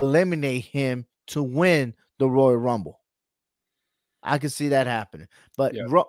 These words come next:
Speaker 1: Drew McIntyre is not winning the Royal Rumble.
Speaker 2: No, no, definitely not. I
Speaker 1: Mm-mm.
Speaker 2: agree with that.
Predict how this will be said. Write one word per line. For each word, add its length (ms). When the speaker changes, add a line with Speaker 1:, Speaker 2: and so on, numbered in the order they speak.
Speaker 1:
Drew 180
McIntyre 540
is 180
not 420
winning 320
the 100
Royal 280
Rumble. 500
Speaker 2:
No, 240
no, 240
definitely 360
not. 240
I 40
Speaker 1:
Mm-mm. 180
Speaker 2:
agree 220
with 140
that. 220